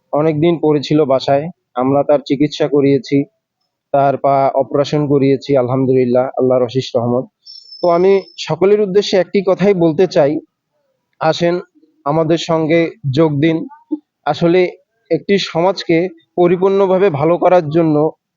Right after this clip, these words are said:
ভালো করার দায়িত্ব শুধু আমাদের এই কয়েকজনের না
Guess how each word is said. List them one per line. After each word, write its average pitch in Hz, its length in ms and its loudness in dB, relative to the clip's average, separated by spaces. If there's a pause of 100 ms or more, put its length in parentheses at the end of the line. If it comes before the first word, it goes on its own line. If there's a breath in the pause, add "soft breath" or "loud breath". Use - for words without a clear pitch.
ভালো 165 220 0
করার 175 300 0
দায়িত্ব 151 340 0 (120)
শুধু 165 260 0
আমাদের 160 420 0
এই 156 200 2
কয়েকজনের 156 560 2 (120)
না 151 80 0